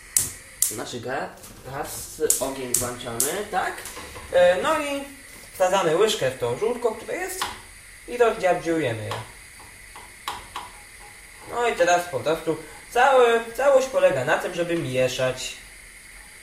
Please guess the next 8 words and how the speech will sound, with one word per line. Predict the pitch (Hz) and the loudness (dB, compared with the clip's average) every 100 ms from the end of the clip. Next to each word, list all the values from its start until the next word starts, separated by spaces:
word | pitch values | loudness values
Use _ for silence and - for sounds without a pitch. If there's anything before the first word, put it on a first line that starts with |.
| - - - | -20 -20 -18
Jeśli | - 196 | -14 -6
będziemy | 190 196 233 277 | -4 -4 -4 -4
mieszać, | 349 392 285 208 | -4 0 0 2
będziemy | 175 165 170 | 2 2 2
mieć | 175 175 | -2 0
jajecznicę | 147 165 165 123 120 127 135 - - - - - - - 135 | 4 4 2 -8 -2 -4 -4 -14 -20 -18 -18 -18 -18 -18 -14
na | 123 | -12
szynce. | 127 123 120 | -8 -8 -4